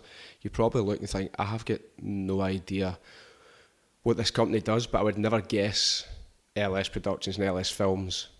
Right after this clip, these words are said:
did what they did. Okay, I know the name kinda gives it away a wee bit. Let's just say I knew it was L S.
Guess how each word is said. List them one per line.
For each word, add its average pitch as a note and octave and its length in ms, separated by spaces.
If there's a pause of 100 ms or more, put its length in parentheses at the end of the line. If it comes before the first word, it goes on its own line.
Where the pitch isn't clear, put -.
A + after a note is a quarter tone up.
(260)
did G#2 240
what G2+ 300
they F#2+ 60
did. G2+ 320 (260)
Okay, F2 200
I D#2+ 60
know D#2 140
the F#2 240
name E2+ 260
kinda F#2+ 220
gives F2+ 200
it E2+ 40
away F2 160
a - 20
wee F#2+ 80
bit. F2 200
Let's A2 200
just - 160
say A2+ 100
I G#2 60
knew G#2 120
it - 80
was G#2 140
L G2+ 220
S. A2+ 260